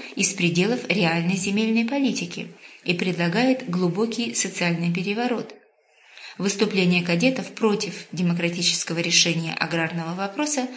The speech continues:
способствовали падению их популярности.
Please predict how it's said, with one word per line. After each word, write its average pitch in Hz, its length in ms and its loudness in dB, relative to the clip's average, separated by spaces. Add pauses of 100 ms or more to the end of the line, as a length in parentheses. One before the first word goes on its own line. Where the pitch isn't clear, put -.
(280)
способствовали 269 760 2
падению 190 600 2
их - 200 -4
популярности. 202 840 0